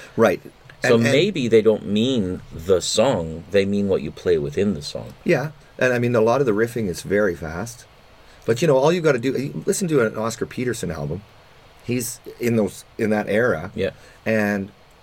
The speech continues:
Speaker 1: the tempo itself is not necessarily all, it's, it's like playing at one oh eight, sixteenth
Speaker 2: Sixteenths,
Speaker 1: notes.
Speaker 2: yeah.
Speaker 1: It's the same thing, right? So,
Speaker 2: Yeah.
Speaker 1: uh, a lot of the times it's the, it's the, um, you know, the speed of the riffs.
Speaker 2: So I think that's,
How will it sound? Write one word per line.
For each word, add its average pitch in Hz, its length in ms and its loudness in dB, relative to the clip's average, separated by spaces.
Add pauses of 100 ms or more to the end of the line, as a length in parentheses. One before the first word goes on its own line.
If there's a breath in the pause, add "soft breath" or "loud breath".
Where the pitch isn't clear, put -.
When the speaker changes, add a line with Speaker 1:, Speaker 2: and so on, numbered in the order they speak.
(120)
Speaker 1:
the 113 80 -8
tempo 165 380 0
itself 127 340 2
is 90 160 -8
not 104 180 -2
necessarily 98 520 -2
all, 92 80 0
it's, 147 180 -2
it's 302 320 -6
like 202 140 2 (100)
playing 156 240 0
at - 80 -2
one 110 160 2
oh 104 160 2
eight, 104 320 0 (260)
sixteenth 160 460 -4
Speaker 2:
Sixteenths, 104 340 -2
Speaker 1:
notes. 82 200 -6 (120)
Speaker 2:
yeah. 101 60 -4
Speaker 1:
It's - 120 -8
the 110 60 -2
same 131 220 -2
thing, 113 320 -4
right? 87 220 -4
So, 87 240 -2 (580 loud breath)
Speaker 2:
Yeah. 98 80 -4
Speaker 1:
uh, 95 380 0
a 104 80 2
lot 110 180 4
of 110 60 0
the 101 120 -8
times 98 240 -2
it's - 200 -10
the, 82 320 -4
it's - 220 -8
the, 85 340 -4
um, 76 400 -4 (440)
you 92 80 -4
know, 82 80 -2
the 76 100 -6
speed 87 260 -6
of 73 80 -6
the 71 40 -4
riffs. 71 360 -6 (160 loud breath)
Speaker 2:
So 101 220 4
I 123 120 4
think 123 320 -2
that's, - 480 -2